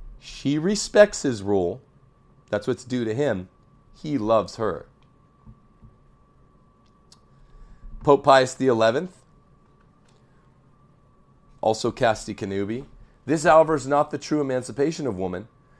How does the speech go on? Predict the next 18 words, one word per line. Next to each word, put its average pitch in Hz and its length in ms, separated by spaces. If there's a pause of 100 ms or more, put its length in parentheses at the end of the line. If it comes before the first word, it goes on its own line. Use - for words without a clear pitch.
nor 131 200
that 147 200
rational 131 580
and 120 100
exalted 117 520
liberty 110 360
which 110 220
belongs 104 360
to - 120
the 104 100
noble 101 360
office 90 460
of 98 180
a 104 40
Christian 110 500
woman 101 240
and 104 140
wife. 123 380